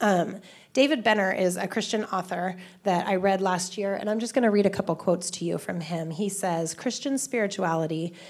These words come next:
involves a transformation of the self that occurs only when God and self are both deeply known. Both, therefore, have an important place in Christian spirituality.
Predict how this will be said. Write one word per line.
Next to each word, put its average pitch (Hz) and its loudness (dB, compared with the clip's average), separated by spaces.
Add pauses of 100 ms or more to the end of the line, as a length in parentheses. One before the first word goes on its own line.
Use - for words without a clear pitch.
(140)
involves 190 6
a 180 0
transformation 202 0
of 170 -4
the 190 -4
self 160 -4
that 165 0
occurs 170 -2 (100)
only 262 0
when 262 0
God 180 4
and 196 0
self 151 -4
are 190 -2
both 180 2 (340)
deeply 196 2
known. 165 -2 (540)
Both, 220 8
therefore, 175 2
have 160 -2
an 160 0
important 156 -4
place - -6
in 175 -6
Christian 151 -6
spirituality. 143 -6